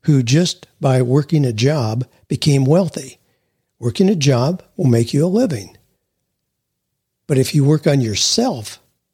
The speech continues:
that's where you can make a fortune. And you could do more than,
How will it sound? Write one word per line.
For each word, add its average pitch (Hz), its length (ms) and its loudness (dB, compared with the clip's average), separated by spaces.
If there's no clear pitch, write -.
that's 147 300 -4
where 156 120 4
you 143 160 2
can 120 180 -2
make 117 180 -4
a 117 60 -4
fortune. 101 540 -8
And 147 100 -4
you 240 60 -2
could 302 140 -10
do 214 180 4
more 170 260 2
than, 170 160 0